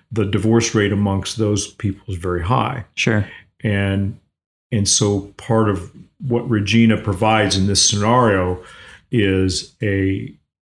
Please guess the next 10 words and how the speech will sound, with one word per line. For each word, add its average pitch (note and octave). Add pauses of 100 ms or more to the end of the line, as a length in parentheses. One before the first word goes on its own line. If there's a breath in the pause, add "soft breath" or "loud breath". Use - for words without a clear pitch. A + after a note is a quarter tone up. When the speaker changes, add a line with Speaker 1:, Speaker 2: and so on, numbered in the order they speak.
(120)
Speaker 1:
unlimited G#2+
resource G2+
for G#2+ (600)
our G#2+
young G#2+
women B2
and D#3+
our F3
young C3+
men B2+